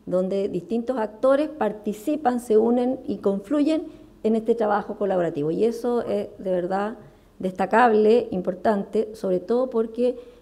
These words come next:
no somos, eh, instituciones que estamos una al lado del otro, sino que estamos a prácticamente mil y algo o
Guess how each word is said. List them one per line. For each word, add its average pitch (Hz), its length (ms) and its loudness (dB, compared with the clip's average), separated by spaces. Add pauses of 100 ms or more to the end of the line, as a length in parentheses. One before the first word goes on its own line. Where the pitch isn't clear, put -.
(140)
no 196 120 -4
somos, 247 800 0
eh, 190 720 2 (240)
instituciones 247 560 4
que 233 60 0
estamos 220 300 0
una 220 220 0
al 196 80 0
lado 190 140 4
del 175 100 2
otro, 160 160 -4
sino 175 200 -6
que 180 60 -8
estamos 185 400 -4
a 214 280 -2 (580)
prácticamente 185 680 2
mil 190 340 -2
y 190 140 -2
algo 190 520 0
o - 300 -2